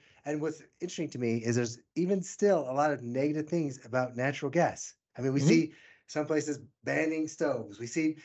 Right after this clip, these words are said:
Speaker 1: things going on. Maybe talk a little bit about the stigma of natural gas and kind of what, how you combat that or how you deal with that type of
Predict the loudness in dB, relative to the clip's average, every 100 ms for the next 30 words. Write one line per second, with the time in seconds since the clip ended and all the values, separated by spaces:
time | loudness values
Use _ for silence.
0 | -4 2 4 4 4 4 2 2 2 4
1 | 4 6 4 6 4 4 -6 _ _ -8
2 | -6 -8 0 2 4 4 4 4 2 2
3 | 0 -2 -4 -2 0 2 2 0 -6 -16
4 | _ _ -8 -2 0 -2 -4 -4 0 0
5 | 0 4 6 6 0 _ _ _ _ 2
6 | 4 6 6 4 2 2 4 4 2 2
7 | 2 2 0 0 2 2 0 -2 -8 _
8 | _ _ _ _ 0 4 4 4 2 0
9 | 0 0 0 0 -2 -2